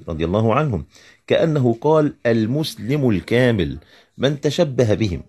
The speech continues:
واتصف بصفتهم التي وصفهم الله تعالى بها في قوله تعالى: 'أشداء على الكفار رحماء بينهم.'"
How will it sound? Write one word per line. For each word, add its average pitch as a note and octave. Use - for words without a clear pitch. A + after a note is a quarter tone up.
واتصف A#2
بصفتهم G#2
التي B2+
وصفهم B2
الله A2+
تعالى A2
بها G#2
في G2+
قوله G2+
تعالى: G#2
'أشداء G2
على G#2+
الكفار G2
رحماء F2
بينهم.'" A#2